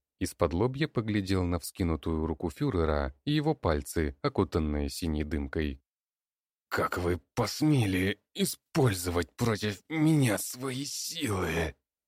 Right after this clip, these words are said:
"А-а-а!" возопил фюрер и со всей силы сжал кулак. Через секунду человек перед ним всхлипнул, а глаза его резко побелели. Он упал, ударившись лбом об асфальт.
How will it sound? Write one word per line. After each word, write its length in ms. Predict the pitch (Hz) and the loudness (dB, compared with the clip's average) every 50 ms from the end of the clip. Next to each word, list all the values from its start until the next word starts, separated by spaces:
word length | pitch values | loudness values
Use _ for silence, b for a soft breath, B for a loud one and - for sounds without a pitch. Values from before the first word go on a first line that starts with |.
| _ _ _ _ _ _ _ _ _ _ _ _ _ | _ _ _ _ _ _ _ _ _ _ _ _ _
"А-а-а!" 1400 | 87 73 71 80 104 147 196 214 233 240 240 226 220 214 190 180 170 160 156 151 147 135 127 117 113 113 90 78 - _ _ _ _ _ _ _ _ _ _ _ _ - | -8 -4 0 4 6 8 10 10 10 10 10 10 10 8 8 8 8 8 8 8 8 8 6 6 4 2 0 -2 -6 _ _ _ _ _ _ _ _ _ _ _ _ 2
возопил 520 | 85 85 80 80 80 78 - 85 78 73 | 2 4 4 4 0 0 0 -2 -2 -2
фюрер 500 | - - 156 135 95 80 76 71 65 - _ _ _ _ | -2 -2 -2 0 2 2 0 0 -2 -6 _ _ _ _
и 80 | 82 82 | -6 -4
со 160 | - - - | -2 -2 -4
всей 260 | - - - 80 78 | -4 -4 -4 -4 -4
силы 440 | 76 - - - 147 147 143 143 127 | -4 -6 -4 -2 -2 0 0 -2 -4
сжал 300 | 104 92 87 101 104 107 | -4 -2 0 0 0 0
кулак. 540 | - - 117 101 85 71 69 67 - - _ _ _ _ _ _ _ _ _ _ _ _ _ _ _ _ | 0 0 2 2 4 2 0 -2 -8 -14 _ _ _ _ _ _ _ _ _ _ _ _ _ _ _ _
Через 320 | - - 90 80 76 - | -6 -2 -2 -2 -2 -4
секунду 520 | - - - - 127 120 95 78 78 76 71 | -6 -8 -4 -2 0 0 0 0 -2 -4 -4
человек 520 | - - - 80 80 78 76 78 - - | -4 -4 -2 -2 -2 0 -2 -4 -6 -4
перед 240 | - 82 - 80 80 | -6 -4 -4 -2 -2
ним 180 | 80 78 76 | 0 -2 -2
всхлипнул, 760 | 71 - - - - 147 147 143 - - 80 73 69 67 - _ _ _ _ _ _ | -2 -6 -10 -8 -4 -4 -4 -4 -4 -4 -4 -4 -4 -6 -10 _ _ _ _ _ _
а 80 | - 101 | -4 -2
глаза 340 | 110 131 139 147 135 135 147 | 0 2 0 0 2 0 0
его 300 | 143 131 131 110 113 107 | 0 0 -2 -2 -2 -2
резко 320 | 107 110 - - - 101 | -2 -2 -4 -4 -8 -6
побелели. 760 | - 107 107 107 110 95 82 80 71 71 71 71 69 65 65 - _ _ _ _ _ _ _ _ _ _ _ _ _ _ _ _ | -4 -6 -4 -2 -2 0 0 0 -2 -2 -2 -2 -2 -4 -6 -10 _ _ _ _ _ _ _ _ _ _ _ _ _ _ _ _
Он 160 | - 120 143 | -2 0 0
упал, 560 | 156 156 - - 131 90 76 73 71 67 - _ _ | 0 0 0 2 2 4 4 4 2 0 -4 _ _
ударившись 640 | 143 127 104 85 76 78 73 - - - 78 - - | -4 0 0 0 0 0 -2 -2 -4 -6 -6 -2 -2
лбом 380 | 87 85 85 76 80 76 73 | 0 0 0 0 0 -2 0
об 120 | 71 71 71 | -2 -2 -2
асфальт. 560 | 73 - - - - 73 71 67 - - _ | -4 -6 -4 -4 -4 -2 -2 -4 -8 -14 _